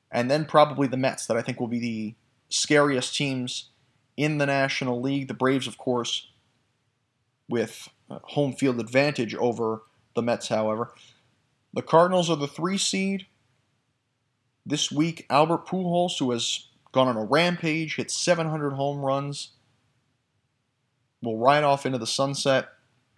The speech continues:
was pulled off the field at the same time as Yadier Molina, who we know will be retiring,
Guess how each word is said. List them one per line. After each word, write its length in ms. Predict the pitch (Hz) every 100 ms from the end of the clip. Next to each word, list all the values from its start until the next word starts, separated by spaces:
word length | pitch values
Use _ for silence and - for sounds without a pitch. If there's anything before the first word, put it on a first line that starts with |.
| _ _ _ _ _
was 140 | 127
pulled 240 | - - 156
off 160 | 156
the 80 | 151
field 240 | - 147 131
at 80 |
the 60 | 120
same 260 | - 143 139
time 440 | 143 131 131 127 - _ _ _ _
as 220 | 120 113
Yadier 440 | 123 123 120 123 117
Molina, 440 | 123 156 170 165
who 120 | 143
we 160 | 139 139
know 200 | 139 143
will 200 | 135 135
be 160 | 135
retiring, 680 | 127 123 131 131 131 127 131